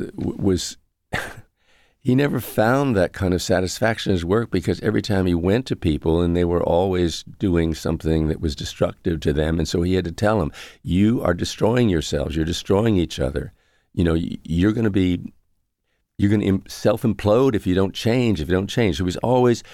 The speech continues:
you know, crying out, "Vengeance, outrage, stop what you're doing." And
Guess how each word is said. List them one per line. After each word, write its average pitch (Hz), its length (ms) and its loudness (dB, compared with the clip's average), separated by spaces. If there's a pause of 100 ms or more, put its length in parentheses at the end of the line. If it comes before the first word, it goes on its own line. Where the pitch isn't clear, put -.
(380)
you 113 80 0
know, 95 400 4
crying 110 460 2
out, 95 160 2
"Vengeance, 95 720 0
outrage, 98 920 0 (800)
stop - 400 -4
what - 160 -4
you're 113 80 2
doing." 107 520 0 (3000)
And 98 340 2